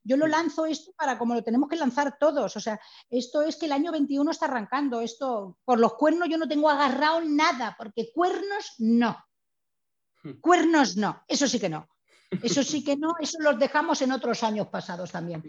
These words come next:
Speaker 1: Entonces, eh, uno
Speaker 2: <laughs>
Speaker 1: tiene que, uno tiene que estar como, venga, mirando pa'lante y lo que tenga que venir.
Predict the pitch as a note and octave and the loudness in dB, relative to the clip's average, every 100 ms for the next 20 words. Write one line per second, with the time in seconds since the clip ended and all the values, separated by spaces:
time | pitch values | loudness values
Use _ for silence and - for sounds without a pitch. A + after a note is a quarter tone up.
0 | - - - B3 E4+ - - C#4 B3 C4 | -18 -12 -2 2 2 0 0 4 4 4
1 | D#4 E4 B3 D#4+ F4+ A#3+ E4+ G4 - _ | 2 0 -4 -6 -6 -6 -6 -6 -14 _
2 | - - D#4 F4+ C4+ E4 F4+ C4+ E4+ F4+ | -20 -4 0 0 2 0 0 -4 0 0
3 | G#4+ - - - - - B3 D4 E4+ C4+ | 0 -4 -20 -20 -20 -4 0 2 2 2
4 | D#4+ D4 C#4 B3+ A#3+ C4+ A3 F#3+ G#3+ A#3 | 2 4 2 2 2 2 0 -2 -2 0
5 | C4 B3+ C4+ D4 D#4 E4+ F4 B3+ A#3 G#3+ | 0 2 2 2 0 -2 -4 -4 -4 -6
6 | G#3+ A#3 A#3+ A3+ G#3 F3 D#3+ | -6 -6 -4 -4 -4 -4 -8